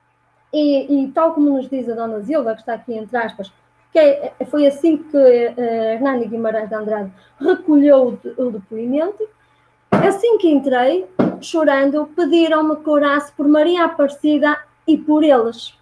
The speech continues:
E a Dona Zilda, que tem mediunidade ostensiva,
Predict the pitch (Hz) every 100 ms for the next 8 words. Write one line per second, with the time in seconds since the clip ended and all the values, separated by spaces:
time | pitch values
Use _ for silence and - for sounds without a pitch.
0 | _ _ _ _ _ - 453 339 381 392
1 | 285 208 208 190 190 - _ _ _ _
2 | _ - 339 330 311 294 277 269 269 262
3 | 247 240 - 339 349 302 285 277 247 269
4 | 247 226 - 240 214 196 240 233 254